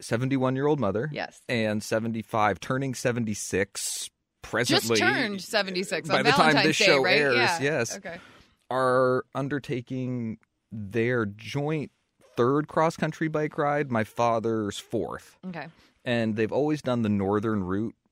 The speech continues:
Speaker 1: previously. They've crisscrossed through Colorado, Montana, parts of Canada several times. This is East Coast to West Coast.
Speaker 2: Always. It's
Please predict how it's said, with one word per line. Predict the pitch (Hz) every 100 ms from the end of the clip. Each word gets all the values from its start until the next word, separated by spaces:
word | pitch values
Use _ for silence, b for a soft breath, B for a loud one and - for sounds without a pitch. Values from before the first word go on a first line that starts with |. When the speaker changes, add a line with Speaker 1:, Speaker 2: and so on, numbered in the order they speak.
| _
Speaker 1:
previously. | - 101 95 113 - 117 113
They've | 98 87
crisscrossed | - 110 - - 107 95 95 - - _ _
through | - 98 92 87
Colorado, | - 76 85 107 104 104
Montana, | 95 82 - 101 95 95 90
parts | 87 82
of | -
Canada | - 104 95 90 85 85 73
several | - 113 104 95
times. | - 76 71 73 -
This | 78
is | 80 69 - _ _
East | 107 90
Coast | - 85 -
to | 85
West | 80 -
Coast. | 85 73 -
Speaker 2:
Always. | 185 175 147 123 117 -
It's | 185